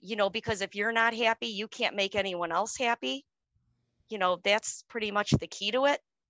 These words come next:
Um, those are pretty much the things I would say. And, you know, not to let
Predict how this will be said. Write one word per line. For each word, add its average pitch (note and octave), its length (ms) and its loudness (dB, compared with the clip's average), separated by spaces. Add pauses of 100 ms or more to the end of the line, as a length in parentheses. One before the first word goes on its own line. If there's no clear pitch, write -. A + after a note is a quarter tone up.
(580)
Um, F#3+ 340 0
those C4+ 200 4
are C#4+ 100 2
pretty B3+ 280 -6
much A#3 240 -2
the G#3 100 -6
things G3+ 260 0
I F#3 120 0
would F3+ 180 -8
say. E3 420 0
And, F#3 200 -4
you G#3 160 -6
know, G3 140 4
not G#3+ 280 2
to C#4 120 -2
let G#3 300 2